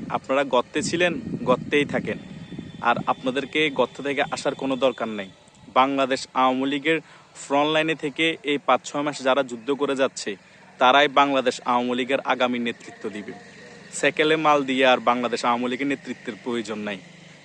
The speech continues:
আপনারা দুঃসময়ে আসলে গর্তের মধ্যে থাকেন, কারোর সাথে যোগাযোগ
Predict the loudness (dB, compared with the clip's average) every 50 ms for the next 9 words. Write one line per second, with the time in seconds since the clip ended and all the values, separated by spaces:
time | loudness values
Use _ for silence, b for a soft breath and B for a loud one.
0 | B B -2 -2 -2 0 2 2 4 6 6 4 4 2 -6 -6 -2 -2 0 2
1 | 4 4 4 4 2 0 -2 -2 0 4 4 2 2 2 -2 -2 0 0 -2 -2
2 | -2 -4 -2 -4 -4 0 2 2 2 2 0 -6 -10 -20 -10 -2 0 2 2 2
3 | 0 -2 -6 -4 0 0 2 2 2 2 2 -2